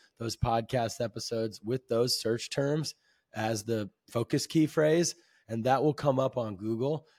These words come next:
and that will bring people into you when they're having those issues. That's about the only thing I think you can really do. I mean, you could even put an ebook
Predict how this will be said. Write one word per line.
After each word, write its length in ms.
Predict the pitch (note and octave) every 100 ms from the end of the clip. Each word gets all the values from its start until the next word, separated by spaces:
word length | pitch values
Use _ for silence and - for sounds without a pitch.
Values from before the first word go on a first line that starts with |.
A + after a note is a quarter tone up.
| -
and 140 | A2+
that 160 | B2 B2
will 80 | B2+
bring 340 | G#2 B2+ B2+
people 380 | - A#2 A#2 A2
into 280 | A#2 A2 A2
you 360 | G#2 G2+ G2
when 380 | G2 G2+ G#2+ G#2+
they're 100 | G#2
having 380 | G2 G2+ G2+ G2
those 240 | F#2+ F#2+
issues. 340 | G2 G#2 F2+ E2+
That's 200 | A#2+ B2+
about 240 | D3 D3
the 100 | C#3
only 320 | B2 B2 C3 B2
thing 260 | B2+ B2
I 80 | A2+
think 280 | - A#2 A2 - - _
you 80 | A2+
can 140 | A2+
really 240 | A2+ A2 G#2+
do. 160 | A2+
I 20 | A#2+
mean, 160 | A#2
you 80 | C3+
could 140 | C#3
even 240 | C3 A#2 A2
put 220 | A#2+ A2+ -
an 140 | G2+ -
ebook 460 | C#3 B2 B2+ -